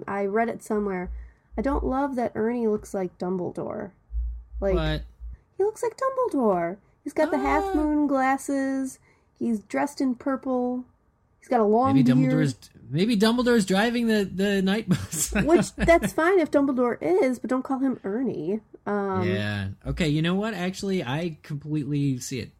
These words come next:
Speaker 1: <laughs>
Speaker 2: Uh, wait, I didn't even notice that, but now I completely see it.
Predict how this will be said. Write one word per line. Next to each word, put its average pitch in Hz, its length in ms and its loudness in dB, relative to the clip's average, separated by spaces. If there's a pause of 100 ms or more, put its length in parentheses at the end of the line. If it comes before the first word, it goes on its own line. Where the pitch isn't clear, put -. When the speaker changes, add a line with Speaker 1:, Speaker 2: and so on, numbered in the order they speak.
(120)
Speaker 1:
<laughs> 349 120 8 (340)
Speaker 2:
Uh, 95 360 4 (200)
wait, 117 240 -6
I 127 40 -4
didn't 147 160 0
even 139 240 2
notice 139 340 0
that, 92 360 -12
but 107 120 -8
now 113 180 -6
I 110 140 -4
completely 104 420 -10
see 101 180 -12
it. 95 140 -12